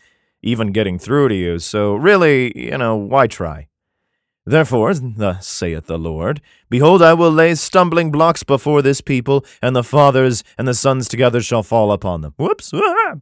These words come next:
<laughs> "The neighbor and his friends, friend shall perish." Oh, good, I didn't like them anyway.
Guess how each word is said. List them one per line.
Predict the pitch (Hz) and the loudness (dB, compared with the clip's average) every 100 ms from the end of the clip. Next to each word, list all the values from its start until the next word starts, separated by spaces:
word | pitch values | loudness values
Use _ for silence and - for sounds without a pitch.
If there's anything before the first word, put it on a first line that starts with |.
| - - | -10 -10
<laughs> | _ _ _ _ _ _ | _ _ _ _ _ _
"The | 95 113 | -4 -2
neighbor | 131 151 151 147 | 2 2 4 4
and | 147 131 | 6 4
his | 139 127 | 0 -2
friends, | - 135 117 101 92 82 _ _ _ | 2 2 2 -2 -6 -10 _ _ _
friend | - 143 90 82 - | -4 -2 -2 -8 -14
shall | - - 104 | -12 -4 -4
perish." | - 98 82 73 - | -4 -6 -6 -10 -8
Oh, | - 143 | 0 0
good, | 110 82 135 123 90 | 0 -4 0 0 0
I | |
didn't | 90 104 | -4 -4
like | 101 101 | -4 -6
them | 95 90 | -6 -6
anyway. | 87 78 73 69 | -6 -8 -12 -16